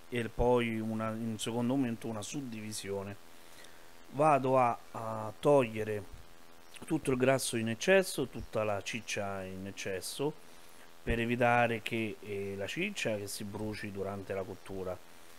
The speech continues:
quelle parti un po' più fine, quelle parti un po' più, eh, senza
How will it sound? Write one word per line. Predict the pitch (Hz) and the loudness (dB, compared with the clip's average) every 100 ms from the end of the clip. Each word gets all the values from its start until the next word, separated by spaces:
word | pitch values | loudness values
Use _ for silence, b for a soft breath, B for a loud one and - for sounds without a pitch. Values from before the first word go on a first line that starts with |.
| B - - - | B -20 -16 -6
quelle | 107 98 | -4 0
parti | 104 - 104 | 0 -2 -6
un | 95 | -2
po' | 104 - | -2 -2
più | - | -4
fine, | - 117 101 | -4 -2 -2
quelle | 95 | -2
parti | 95 98 - | -4 -4 -6
un | 95 | -8
po' | 92 98 - | -6 -6 -6
più, | 101 | -8
eh, | 101 98 - 98 98 95 | -6 -6 -8 -8 -8 -6
senza | - 101 101 92 - 92 92 92 87 85 85 85 80 | -6 -4 -4 -4 -4 -4 -4 -4 -4 -4 -4 -4 -6